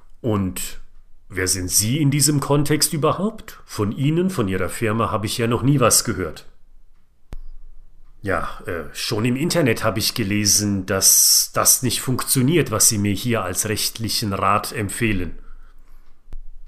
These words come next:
„Ja, mein vorangegangener Arzt, der hat mit mir diese Therapie auch versucht und nach dreizehn Monaten gab's immer noch keine Besserung.“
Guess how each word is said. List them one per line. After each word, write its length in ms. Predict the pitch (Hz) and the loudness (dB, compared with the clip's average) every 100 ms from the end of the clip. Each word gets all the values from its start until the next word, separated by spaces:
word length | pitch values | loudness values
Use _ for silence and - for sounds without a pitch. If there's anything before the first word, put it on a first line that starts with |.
| - - - - - | -14 -16 -16 -18 -6
„Ja, 300 | 107 90 - - | 2 2 0 -4
mein 320 | 101 95 95 | -2 -2 -4
vorangegangener 1000 | - 113 101 165 196 135 117 107 107 101 | -6 -2 2 2 2 0 0 0 0 0
Arzt, 420 | 101 143 - - | 0 -2 -2 -2
der 140 | 117 - | 0 0
hat 200 | 120 131 | -2 -2
mit 160 | - | 0
mir 140 | 135 135 | 2 2
diese 260 | 135 131 | 0 -2
Therapie 500 | 135 127 120 - 131 | -2 -2 -2 -2 -2
auch 200 | 123 190 | 0 0
versucht 560 | - 139 101 107 160 - | 0 0 0 0 -4 -4
und 200 | 127 117 | -4 -2
nach 140 | 98 | -2
dreizehn 440 | - 117 - 147 127 | 0 0 2 2 4
Monaten 520 | 131 139 143 143 147 | 4 4 4 2 2
gab's 260 | 143 - | 2 0
immer 200 | - 175 | 0 2
noch 180 | 123 98 | 2 0
keine 280 | - 110 101 | 0 0 0
Besserung.“ 520 | 101 - 104 78 - | 2 2 2 -4 -12